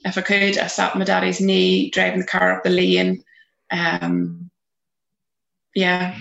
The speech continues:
I had every, every time my, I was with my male cousins, um, I would have, they would have had wee driving games. So that was me. Once they arrived, I took it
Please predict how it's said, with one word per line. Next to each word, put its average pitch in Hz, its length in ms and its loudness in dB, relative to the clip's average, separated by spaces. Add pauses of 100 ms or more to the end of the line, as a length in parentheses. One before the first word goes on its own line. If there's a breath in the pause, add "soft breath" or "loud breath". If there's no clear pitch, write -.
(140)
I 190 100 -2
had 180 300 -2
every, 190 340 -2 (540)
every 196 180 0
time 196 240 0
my, 185 220 0 (460)
I 196 160 0
was 185 120 2
with 185 220 -6 (100)
my 180 340 0
male 190 300 2
cousins, 247 720 4 (340 loud breath)
um, 175 540 2
I 190 100 2
would 185 140 2
have, 190 200 -4
they 202 120 2
would 190 100 0
have 190 80 -6
had 190 140 -2
wee 185 100 2
driving 185 300 2
games. 220 340 4
So 185 140 0
that 185 160 0
was 190 120 -2
me. 196 360 0 (160)
Once 202 220 2
they 190 120 2
arrived, 175 480 0
I 180 100 2
took 180 240 0
it 180 300 -2